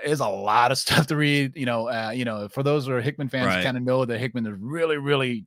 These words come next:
Speaker 1: piles it
Speaker 2: Right.
Speaker 1: on. He's very dense. Um, but one of the co-, interesting things about that is there's only a couple of people that know that Battleworld is not a real place, right? So you had God Emperor Doom, and Doctor Strange, I think, is one of 'em who don't, who,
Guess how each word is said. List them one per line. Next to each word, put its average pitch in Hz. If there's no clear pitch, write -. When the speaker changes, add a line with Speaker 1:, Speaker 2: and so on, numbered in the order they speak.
Speaker 1:
piles 127
it -
Speaker 2:
Right. 123
Speaker 1:
on. 104
He's 101
very 113
dense. 110
Um, 147
but 143
one 175
of 165
the 147
co-, -
interesting 196
things 190
about 123
that 113
is 104
there's 123
only 208
a 170
couple -
of 139
people 185
that 123
know 139
that 117
Battleworld 117
is 95
not 113
a -
real 104
place, -
right? 95
So -
you 151
had 143
God 147
Emperor 147
Doom, 113
and 117
Doctor 147
Strange, 160
I 123
think, 120
is 101
one 139
of 117
'em 107
who 104
don't, 131
who, 120